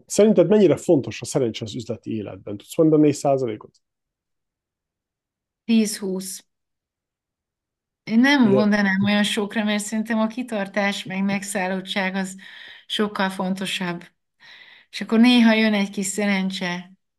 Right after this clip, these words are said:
Speaker 2: Persze, az nagyon jó, de én nem adok neki olyan nagyon nagy szerepet.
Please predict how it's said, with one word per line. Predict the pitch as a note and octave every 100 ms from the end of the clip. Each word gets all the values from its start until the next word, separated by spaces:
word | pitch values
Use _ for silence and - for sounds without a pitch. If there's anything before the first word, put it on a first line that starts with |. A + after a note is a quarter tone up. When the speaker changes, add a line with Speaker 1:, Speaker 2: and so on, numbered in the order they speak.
| _ _ _ _ _ -
Speaker 2:
Persze, | G3 F#3+ F#3+ F#3 F#3
az | G3
nagyon | G3+ G3 F#3+
jó, | F3+ F#3 F3+
de | F#3+ F#3 F3+ _ _ _ _ _ _ _
én | - G#3
nem | A3 A3 G3+
adok | - F3+ F#3 F#3+
neki | G3 F#3+ G3
olyan | F3+
nagyon | F3+ F3+ F3 F3+
nagy | F3
szerepet. | F3 - F3+ E3+ E3 E3